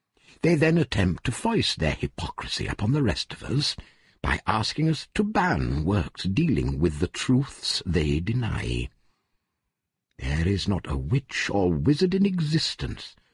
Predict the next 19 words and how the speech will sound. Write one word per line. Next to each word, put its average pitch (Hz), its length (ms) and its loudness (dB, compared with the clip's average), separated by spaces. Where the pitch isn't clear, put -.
whose 80 280 2
blood 92 420 2
is 90 120 2
not 95 220 0
mingled 82 680 2
with 78 260 -2
that 62 220 -4
of 69 140 -4
muggles, 58 640 -6
and 65 180 -2
I 64 100 -2
should 69 280 -2
therefore 82 500 0
consider 64 460 -2
it - 120 -6
both 67 320 -4
illogical 95 800 0
and 165 380 2
immoral 165 680 2